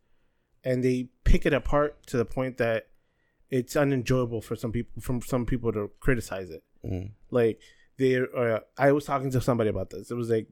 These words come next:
Speaker 1: when, and, like, they were watching, um, um, what was it? The, uh, Rise of the Skywalker.
Speaker 2: Okay.
Speaker 1: And they were like, "I, I can't watch it." I'm like, "Why not?" It's, it, as a movie itself is not bad.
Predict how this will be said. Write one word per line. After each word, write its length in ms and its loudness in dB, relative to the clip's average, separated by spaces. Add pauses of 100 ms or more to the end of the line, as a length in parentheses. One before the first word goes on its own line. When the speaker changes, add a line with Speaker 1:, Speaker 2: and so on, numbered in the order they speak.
(260)
Speaker 1:
when, 380 -2
and, 220 -6 (100)
like, 180 0
they 180 0
were 180 2
watching, 520 -2
um, 600 -6 (760)
um, 720 -8
what 180 0
was 280 0
it? 240 -2 (220)
The, 400 0 (280)
uh, 240 0
Rise 220 2
of 80 -4
the 60 -6
Skywalker. 600 -2 (160)
Speaker 2:
Okay. 300 -2
Speaker 1:
And 140 -4
they 60 0
were 100 -2
like, 300 -2
"I, 260 -4
I 60 -4
can't 240 0
watch 340 -6
it." 60 0
I'm 120 -6
like, 240 -8
"Why 140 -2
not?" 340 -6
It's, 300 -4 (720)
it, 280 0
as 200 4
a 60 2
movie 300 2
itself 340 0
is 180 -8
not 460 -2
bad. 920 -2